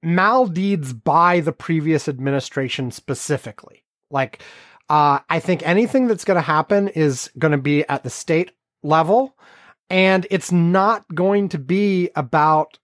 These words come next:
sort of, you know, administration officials misusing their power, uh, let alone the president misusing his power.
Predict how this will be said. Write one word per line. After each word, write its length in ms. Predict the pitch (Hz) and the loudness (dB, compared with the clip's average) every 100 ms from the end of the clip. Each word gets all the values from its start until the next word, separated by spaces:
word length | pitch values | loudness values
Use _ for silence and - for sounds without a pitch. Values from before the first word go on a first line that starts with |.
| - | -12
sort 280 | - 170 | -2 2
of, 340 | 156 147 127 - - _ _ _ _ _ _ _ | 2 0 -4 -14 -20 _ _ _ _ _ _ _
you 200 | 196 160 | -6 0
know, 300 | 156 143 131 _ _ _ _ _ _ _ - | 0 0 -4 _ _ _ _ _ _ _ -4
administration 840 | 180 170 196 202 - 202 185 - 180 | 0 2 4 2 0 0 0 0 -4
officials 640 | - 196 175 196 160 135 | -2 -2 0 0 0 0
misusing 640 | 160 165 175 170 151 156 | 0 0 -2 -2 0 -2
their 160 | 147 139 | 0 -2
power, 640 | - 147 151 135 95 107 _ _ _ - | 0 0 0 -2 -6 -16 _ _ _ -6
uh, 140 | 143 135 | -4 -2
let 180 | 156 190 | 0 0
alone 440 | 151 190 190 139 | 2 2 2 0
the 60 | 117 | -6
president 460 | - 165 143 147 | -2 -2 0 -6
misusing 480 | 135 123 - 131 123 | -6 -10 -8 -8 -8
his 140 | 117 - | -8 -10
power. 340 | 104 104 139 | -12 -10 -12